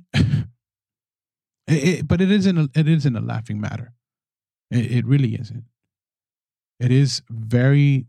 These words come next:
very scary. It, it's absolutely scary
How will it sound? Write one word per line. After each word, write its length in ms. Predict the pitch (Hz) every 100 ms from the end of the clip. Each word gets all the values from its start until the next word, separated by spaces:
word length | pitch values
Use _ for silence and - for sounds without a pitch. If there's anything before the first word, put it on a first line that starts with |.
| -
very 300 | 113 110 107
scary. 500 | - 95 101 101 113 _ _ _ _ _ _ _ _ _ _ _ _ _ _ _ _ _ _ _ _ _ _ _ _
It, 220 | 156 117 123
it's 280 | 113 104 -
absolutely 720 | 123 123 - 131 123 117 117
scary 640 | 113 - 127 123 113 101